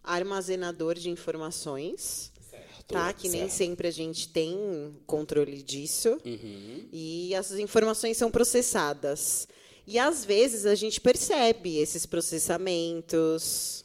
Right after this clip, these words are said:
Speaker 1: essas percepções, e aí a gente elabora a nossa escolha de resposta.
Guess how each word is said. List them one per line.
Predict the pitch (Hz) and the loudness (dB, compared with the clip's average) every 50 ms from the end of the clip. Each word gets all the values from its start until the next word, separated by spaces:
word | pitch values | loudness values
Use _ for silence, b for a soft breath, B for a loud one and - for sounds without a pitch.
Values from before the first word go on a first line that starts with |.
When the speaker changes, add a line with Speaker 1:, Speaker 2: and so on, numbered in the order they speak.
| _ _ | _ _
Speaker 1:
essas | - 143 143 - - 160 147 151 143 - - - - - - - - | -12 -10 -10 -6 -4 -2 -2 -2 -2 -2 -2 -2 -4 -4 -6 -8 -6
percepções, | - 156 - - - 156 - - - - - 180 165 160 160 160 160 160 160 160 165 165 - - - - B B B B B B | -6 -4 -4 -2 -4 -4 -4 -4 -4 0 2 4 4 4 2 2 0 -2 -4 -6 -6 -4 -4 -4 -4 -4 B B B B B B
e | - 165 160 160 160 160 165 165 165 165 165 160 | -16 -12 -10 -8 -8 -8 -8 -8 -8 -4 -2 0
aí | 160 165 165 170 170 175 175 | 0 0 -2 -2 -2 0 0
a | 180 | 0
gente | 180 185 185 190 185 - | 0 0 -2 -2 -2 -2
elabora | 202 190 190 190 175 170 170 170 165 165 170 175 185 190 196 - - | -2 0 0 -2 0 4 6 6 8 6 6 4 2 0 -2 -4 -4
a | 185 175 | -4 -2
nossa | 180 175 175 180 - - 208 190 175 - | -2 -2 -2 -2 -2 -2 -2 -4 -2 -4
escolha | 175 - - - - - 196 202 202 214 208 | -6 -8 -8 -4 2 4 4 4 4 2 0
de | 190 175 202 | 0 -2 -2
resposta. | 190 208 208 208 - - - 147 127 127 - - - - - 131 120 | 0 0 0 0 -2 -2 -2 0 0 0 -2 -4 -8 -8 -8 -10 -10